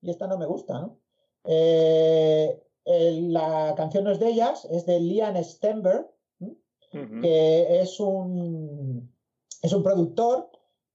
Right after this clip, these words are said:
Speaker 1: y compositor de, el que es, digamos, es el, el artífice de lo que se llama el Akron Sound. ¿Sabes lo que es eso, Luis? ¿Te suena?
Speaker 2: Mm, no.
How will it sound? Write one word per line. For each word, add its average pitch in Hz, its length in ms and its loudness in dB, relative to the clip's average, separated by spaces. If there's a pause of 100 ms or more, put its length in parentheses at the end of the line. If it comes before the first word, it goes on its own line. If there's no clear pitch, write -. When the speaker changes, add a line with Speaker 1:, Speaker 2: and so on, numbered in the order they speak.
Speaker 1:
y 147 260 -12
compositor 165 840 -2 (200)
de, 156 840 0
el 135 180 -10
que 139 760 2
es, 160 160 -4
digamos, 165 340 0
es 175 180 0
el, 165 580 2 (400)
el - 80 2
artífice 196 440 0
de 214 60 2
lo 202 80 2
que 175 80 -2
se 175 60 -4
llama 190 260 0
el 170 100 2
Akron 202 380 -2
Sound. 190 560 -4 (120)
¿Sabes 165 260 0
lo 175 80 2
que 156 80 -4
es 151 60 -4
eso, 214 320 -2
Luis? 180 320 -4 (680)
¿Te - 80 -4
suena? 185 280 0
Speaker 2:
Mm, 101 560 -6 (140)
no. 113 340 -4